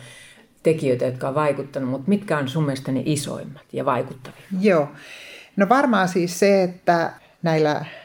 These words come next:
Speaker 2: tämän hetken tutkittavilla, tämän hetken seitsemänkymmentäviisi-kahdeksankymmentävuotiailla, niin lapsuus ja kasvu ja kehitys on ollut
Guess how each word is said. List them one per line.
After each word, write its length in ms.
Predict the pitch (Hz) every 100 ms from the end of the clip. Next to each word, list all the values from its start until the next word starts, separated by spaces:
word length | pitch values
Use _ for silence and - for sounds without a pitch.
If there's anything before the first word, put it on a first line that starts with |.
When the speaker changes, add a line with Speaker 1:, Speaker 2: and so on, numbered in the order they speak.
| - _ _ _ _
Speaker 2:
tämän 280 | 196 202 156
hetken 340 | 156 - 151
tutkittavilla, 800 | 147 151 - 147 143 143 143 147
tämän 300 | 143 180 156
hetken 460 | 147 147 147 139 - _ _ _ _ _ -
seitsemänkymmentäviisi-kahdeksankymmentävuotiailla, 2500 | - 147 147 151 143 143 143 143 147 151 151 151 147 - - 151 147 147 151 147 151 147 151 156 - - - - - - - _ -
niin 440 | 180 175 170 - -
lapsuus 640 | 170 190 - 139 139 -
ja 160 | 165 135
kasvu 380 | - 165 156 151
ja 100 | 135
kehitys 640 | 143 143 147 139 - - _ _ -
on 180 | 147 -
ollut 360 | 135 117 135